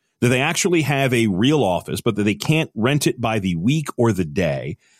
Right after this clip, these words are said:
They cannot have cubicles, and they must have an office somewhere, but it can't fall into one of three or four different prohibited categories.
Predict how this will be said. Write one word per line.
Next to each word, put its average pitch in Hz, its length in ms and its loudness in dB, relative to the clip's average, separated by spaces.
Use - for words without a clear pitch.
They 113 160 2
cannot 185 500 -4
have 135 380 -2
cubicles, 147 960 -2
and 147 540 0
they 139 300 2
must 180 420 0
have 180 440 -2
an 143 160 0
office 190 580 0
somewhere, 104 720 0
but 143 200 0
it - 160 -8
can't 160 320 -2
fall 143 360 -2
into 127 440 2
one 110 240 0
of 104 180 0
three 117 240 0
or 110 80 2
four 104 220 0
different 95 360 -4
prohibited 78 640 -4
categories. 120 680 -4